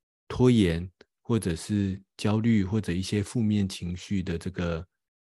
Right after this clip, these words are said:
自我的标签的时候，我们聊的这个话题。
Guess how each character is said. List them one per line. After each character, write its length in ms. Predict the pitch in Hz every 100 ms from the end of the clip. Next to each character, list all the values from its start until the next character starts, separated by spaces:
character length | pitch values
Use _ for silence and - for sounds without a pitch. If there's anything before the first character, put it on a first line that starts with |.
| -
自 140 | 175
我 180 | 98 73
的 100 | 80
标 220 | 92 92
签 180 | 92 95
的 100 | 87
时 160 | - 85
候， 300 | - 85 - - -
我 100 | 82
们 140 | 85
聊 240 | 85 78 82
的 120 | 85
这 120 | 85
个 160 | 85 82
话 240 | 92 80
题。 240 | - -